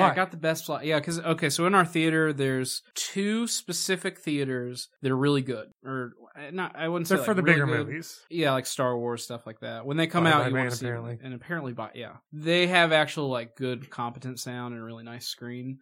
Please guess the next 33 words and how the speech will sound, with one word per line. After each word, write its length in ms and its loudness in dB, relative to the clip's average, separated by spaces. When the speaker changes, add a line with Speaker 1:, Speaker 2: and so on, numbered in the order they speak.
Speaker 2:
All 200 6
of 100 0
the 180 -2
other 280 2
theaters 800 -2
have 480 -2
a 80 -10
smaller 400 2
screen 540 -4
and 180 -8
the 40 -8
audio 500 -4
isn't 300 -10
that 240 -10
good. 420 -8
Speaker 1:
They 120 2
have 160 4
less 160 -2
speakers. 640 -16
Speaker 2:
Yeah. 220 -14
Speaker 1:
I 60 -8
mean, 140 0
it's 120 -2
not 180 0
terrible, 640 -10
but 220 -14
it's 260 -16
not, 280 4
like, 180 -4
imax 440 -6
quality 360 -16
and 160 -20
shit. 180 -16